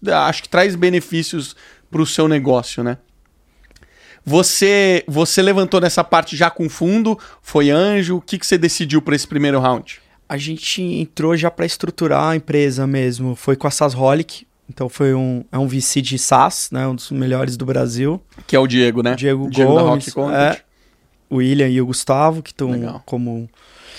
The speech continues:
Speaker 2: E, e eu acreditei, assim, pelo fundo, porque já ter uma estrutura por trás dele, já, já ter esse background já ajuda muito, né? Então já abri uma em-, a empresa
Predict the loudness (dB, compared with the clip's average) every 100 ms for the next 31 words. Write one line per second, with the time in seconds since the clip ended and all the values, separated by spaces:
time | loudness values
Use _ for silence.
0 | -20 -20 -8 -4 -2 -4 -8 _ -2 2
1 | 4 4 2 0 0 -2 2 2 2 -2
2 | -2 0 0 0 -4 -2 -2 -4 -4 -4
3 | -4 -2 -2 -2 -2 -4 -6 -8 -4 -4
4 | -4 -4 0 0 0 0 0 0 -2 -4
5 | -4 -4 -6 -6 -6 -2 -2 -2 0 0
6 | 0 -2 -2 -2 -2 0 0 -2 0 0
7 | 2 0 0 -4 -6 -4 -4 -2 0 0
8 | 2 0 2 -2 -2 -6 0 0 0 -6